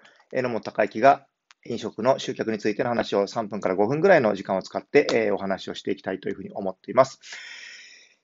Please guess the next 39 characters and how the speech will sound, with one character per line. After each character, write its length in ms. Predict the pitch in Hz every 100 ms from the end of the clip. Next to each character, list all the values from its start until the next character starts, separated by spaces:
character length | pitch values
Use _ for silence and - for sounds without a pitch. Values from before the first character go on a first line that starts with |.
| -
え 420 | 185 185 185 185 175
ー 20 |
と 540 | 170 175 175 175 175
で 140 | 143 110
す 520 | - - 110 104 98
ね、 580 | 110 117 113 117 117 -
え 640 | 123 120 113 110 107 107 107
ー、 40 |
い 20 |
か 120 | 104
が 120 | 110 101
で 60 |
し 100 | -
ょ 60 | -
う 20 |
か？ 60 | -
聞 140 | - -
こ 100 | 151
え 60 |
て 100 | 151
ま 140 | 151 139
す 80 |
で 100 | -
し 80 | 107
ょ 80 | 110
う 20 |
か？ 520 | 95 - 98 92 95 -
え 140 | 107 107
ー、 40 |
見 120 | 113
え 80 | 104
て 100 | -
ま 140 | 98
す 80 | -
で 80 | 95
し 100 | -
ょ 80 | 90
う 40 |
か？ 280 | - 101 101